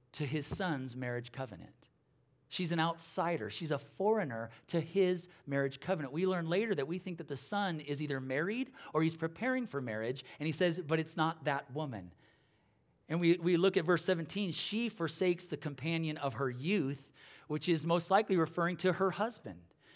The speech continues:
that she is married. She belongs to someone else. She is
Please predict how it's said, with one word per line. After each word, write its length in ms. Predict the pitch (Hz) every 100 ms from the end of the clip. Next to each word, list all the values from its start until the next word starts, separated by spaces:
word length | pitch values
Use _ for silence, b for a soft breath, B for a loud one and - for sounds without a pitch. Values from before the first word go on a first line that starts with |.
| -
that 100 | 190
she 320 | - - 233
is 160 | 240 170
married. 680 | 175 185 214 247 104 - - B
She 280 | - 254 254
belongs 800 | 247 226 180 254 233 175 175 -
to 120 | 226
someone 520 | - - 202 190 190 185
else. 580 | 240 277 - - - - b b
She 460 | - - 262 285 208
is 160 | 226